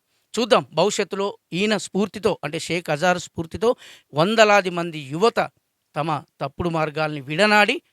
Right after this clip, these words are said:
ఆయన స్ఫూర్తితో దేశ రక్షణ కోసం, అలాగే సమాజ రక్షణ కోసం భాగస్వాములు అవుతారని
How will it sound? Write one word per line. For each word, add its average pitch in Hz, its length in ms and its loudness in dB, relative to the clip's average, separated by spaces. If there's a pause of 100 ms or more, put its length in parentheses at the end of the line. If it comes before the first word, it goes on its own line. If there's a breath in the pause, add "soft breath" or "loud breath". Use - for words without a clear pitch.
(140)
ఆయన 170 220 4
స్ఫూర్తితో 180 540 -4
దేశ 160 340 -2
రక్షణ 151 360 -4
కోసం, 196 440 -8
అలాగే 151 280 -2
సమాజ 180 460 2 (320 soft breath)
రక్షణ 165 300 0
కోసం 185 360 -4
భాగస్వాములు 175 640 -2
అవుతారని 156 500 -6